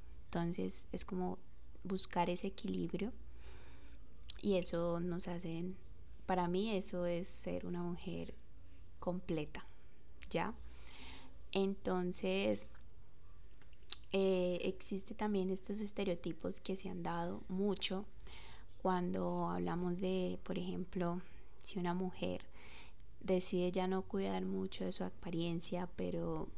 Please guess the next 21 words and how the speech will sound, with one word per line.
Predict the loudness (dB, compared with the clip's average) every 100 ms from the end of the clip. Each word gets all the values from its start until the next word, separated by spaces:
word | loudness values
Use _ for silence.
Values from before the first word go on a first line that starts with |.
| -2
se | -2 -2
concentra | -2 -2 0 0 0 -2
en |
construir | 0 0 0 0 -2 -2
su | -2
futuro, | -2 -2 0 0 2 2 0 -4 -4 -4 -4 -4 -4 -4 -2
entonces, | 0 0 -2 0 0 0 2 2 0 -2
eh, | -2 0 -2 -2 -4 -2
la | -2 -2
criticamos | -2 -4 -4 -2 0 0 -2 -4 -4 -4 -6 -6 -6 -4
también. | 0 0 0 -2 -4 -4 -6 -6 -6 -4 -4 -4 -4 -4
Cuando | 0 2 2
una | 2
mujer | 2 4 4 4 2
decide | 0 0 0 0 0
cuidar | 0 0 2
más | 0 0
su | -2
apariencia | -2 -2 0 2 2 2 2 0 0 -2 -2
y | 0 2 0 0 -2 -4 -4 -4 -6 -6 -6 -4 -6 -4 -6 -4 0
no, | 2 4 4 4 2